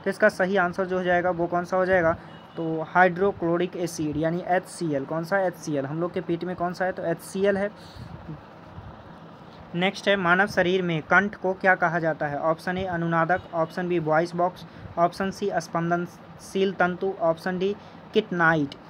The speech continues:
ये कौन सा होगा? तो इसका जो है voice box कहा जाता है, यानी option number B जो है बिल्कुल right हो जाएगा।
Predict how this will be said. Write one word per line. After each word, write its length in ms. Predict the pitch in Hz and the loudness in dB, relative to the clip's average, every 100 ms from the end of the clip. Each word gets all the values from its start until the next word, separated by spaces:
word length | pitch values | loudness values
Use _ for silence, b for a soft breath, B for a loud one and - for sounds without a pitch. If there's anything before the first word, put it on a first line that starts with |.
| B - | B -4
ये 140 | 170 | 0
कौन 220 | 185 180 185 | 2 0 0
सा 120 | 196 | 0
होगा? 180 | 185 196 | 2 0
तो 120 | 185 | -2
इसका 220 | 165 190 | -2 0
जो 100 | 185 | 0
है 60 | 190 | -2
voice 460 | 143 147 175 190 | 0 6 6 6
box 300 | 165 175 175 | 2 2 0
कहा 180 | - 156 | -4 -2
जाता 200 | 156 151 | 0 -2
है, 60 | 156 | -4
यानी 140 | 165 175 | -2 2
option 320 | 170 170 196 | 2 2 -4
number 240 | 180 175 | 0 0
B 140 | 165 180 | 0 -2
जो 120 | 185 | -2
है 100 | 190 | -2
बिल्कुल 380 | 170 160 175 175 | -2 -4 -2 4
right 340 | 165 180 185 | 6 4 0
हो 60 | 185 | 0
जाएगा। 320 | 185 190 | 2 2